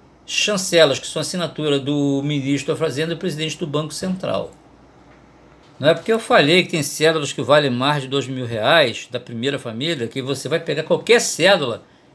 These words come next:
e achar que qualquer cédula vale dois mil reais. Pra começar, a cédula, pra ter esse valor, ela tem que ser flor de estampa, né? Essa aqui, no caso, aqui é uma cédula B C.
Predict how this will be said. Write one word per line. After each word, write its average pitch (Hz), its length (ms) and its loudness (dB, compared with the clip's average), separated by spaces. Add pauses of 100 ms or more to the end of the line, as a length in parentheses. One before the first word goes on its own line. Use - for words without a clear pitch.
(140)
e 139 120 -4
achar 165 520 4
que 233 140 -8
qualquer 214 260 -8
cédula 202 340 -2
vale 202 220 -2
dois 220 180 -6
mil 233 160 -6
reais. 175 180 0 (220)
Pra 185 140 -2
começar, 196 680 0 (380)
a - 40 -18
cédula, 160 300 -6
pra 165 220 0
ter 170 180 -4
esse 151 160 0
valor, 151 280 6
ela 160 80 6
tem 165 180 -6
que - 80 -8
ser 170 180 -2
flor 180 240 -2
de 180 80 -6
estampa, 135 560 -2 (640)
né? 110 320 -6 (600)
Essa 147 220 4
aqui, 185 140 -2
no 185 120 2
caso, 123 280 4
aqui - 120 -6
é - 20 2
uma 151 80 0
cédula 185 360 0
B 196 200 -2
C. 156 400 -4